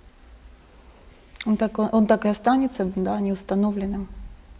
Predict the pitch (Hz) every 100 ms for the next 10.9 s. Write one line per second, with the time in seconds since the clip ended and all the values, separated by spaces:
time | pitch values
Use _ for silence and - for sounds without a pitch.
0 | - - - - - - - - 202 202
1 | 208 202 - 202 196 202 196 196 190 202
2 | 233 190 - - - - - 214 208 226
3 | 233 226 196 - 202 190 196 202 196 190
4 | 202 196 226 220 - 208 214 233 202 247
5 | 226 226 233 262 - 202 190 190 190 208
6 | 202 - - - - - 190 190 190 185
7 | 190 - - - - - - - 196 190
8 | 254 277 220 185 190 185 185 - 170 170
9 | 151 180 - - - - - - - 196
10 | 190 180 185 185 185 185 - 175